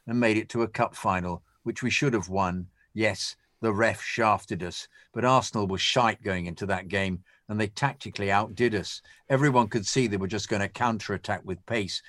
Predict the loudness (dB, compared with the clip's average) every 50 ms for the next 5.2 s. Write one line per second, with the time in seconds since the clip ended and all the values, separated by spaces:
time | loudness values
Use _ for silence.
0 | -18 -20 _ -4 -4 -4 -2 0 0 0 2 2 0 0 0 0 0 0 -2 -4
1 | -8 -8 -8 -8 -8 -4 0 0 2 2 0 -2 -4 -6 -6 -6 -6 -6 -6 -6
2 | -4 -4 -2 -2 -2 -2 -4 -8 -6 -2 -2 -2 0 -2 -4 -4 -6 -8 -10 -14
3 | _ _ _ _ -20 _ _ _ -10 -8 -8 -8 -6 -2 -2 0 -2 -2 -4 -6
4 | -4 -2 -2 -2 -2 0 -2 -2 -2 -4 -4 -4 -2 0 0 0 0 -2 -4 -6
5 | -10 -12 -14 -20